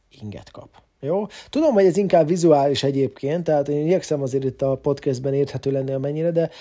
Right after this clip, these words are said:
általában azért jobban átjön ez az embereknek, hogyha látnak egy ilyen mondatot leírva egy idővonnallal együtt, jó? De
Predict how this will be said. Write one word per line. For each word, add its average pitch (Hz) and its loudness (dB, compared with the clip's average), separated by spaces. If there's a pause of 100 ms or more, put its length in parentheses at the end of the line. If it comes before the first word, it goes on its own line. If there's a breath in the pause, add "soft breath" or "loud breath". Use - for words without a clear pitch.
(160 loud breath)
általában 156 2
azért 131 0
jobban 151 2
átjön 127 -6
ez 120 -6
az 120 -6
embereknek, 131 -6
hogyha 123 -6
látnak 135 -2
egy 120 -6
ilyen 127 -4
mondatot 120 -10
leírva 131 0
egy 127 -6
idővonnallal 120 -4
együtt, 110 -8
jó? 185 -4 (420 loud breath)
De 165 2